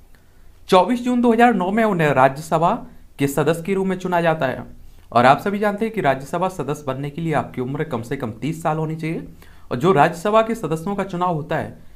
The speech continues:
ये आपके विधायकों के द्वारा होता है, एमएलए के द्वारा। किसका? राज्यसभा सदस्य का चुनाव होता है।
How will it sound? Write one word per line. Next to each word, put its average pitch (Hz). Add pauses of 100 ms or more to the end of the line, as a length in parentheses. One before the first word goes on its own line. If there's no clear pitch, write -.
(200)
ये 156
आपके 143
विधायकों 143
के 143
द्वारा 113
होता 104
है, 104 (140)
एमएलए 127
के 139
द्वारा। 120 (840)
किसका? 160
राज्यसभा 123 (100)
सदस्य 120
का 120
चुनाव 107
होता 101
है। 101